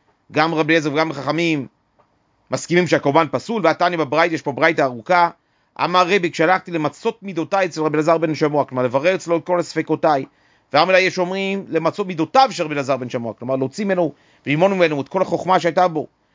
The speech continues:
מצאתי את יוסף הבבלי שיושב לפניו, היה יוסף חביב לו ביותר, היה חביב לפני רבי אלעזר ביותר, עד לאחת, עד מאוד. אמר לו יוסף בבלי לרבי אלעזר, "רבי, רבי, השוחט הזבח, להניח מדמו למחר, מה הדין? מה הוא?"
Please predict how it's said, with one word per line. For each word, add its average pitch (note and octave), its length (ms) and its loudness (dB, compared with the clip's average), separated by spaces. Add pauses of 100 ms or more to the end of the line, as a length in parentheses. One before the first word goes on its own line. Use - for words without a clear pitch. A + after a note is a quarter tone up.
(160)
מצאתי F3+ 340 0
את D#3 60 -8
יוסף F#3 240 0
הבבלי E3 300 0
שיושב E3+ 300 -2
לפניו, G3 360 -2
היה F3 340 2 (520)
יוסף D#3 360 -2
חביב F3+ 500 -2
לו F#3+ 180 2
ביותר, C#3 440 0
היה C3+ 100 0
חביב D#3 380 -6
לפני E3 420 -6
רבי C#3 140 -4
אלעזר D3 240 0
ביותר, A#2 460 -4 (380)
עד E3 180 2
לאחת, B2+ 360 0
עד C#3+ 140 0
מאוד. A#2+ 300 -4 (440)
אמר C3+ 200 2
לו D#3 160 2
יוסף C#3 200 -2
בבלי C#3+ 260 -2
לרבי C3+ 200 0
אלעזר, C#3+ 260 2
"רבי, C#3 300 -4
רבי, C#3 400 -4
השוחט F#3 360 -4
הזבח, F#3 380 2
להניח C#3+ 260 -2
מדמו D3+ 240 0
למחר, E3 280 -2
מה D#3 140 0
הדין? A2+ 340 -6
מה C#3 120 0
הוא?" C3 180 -2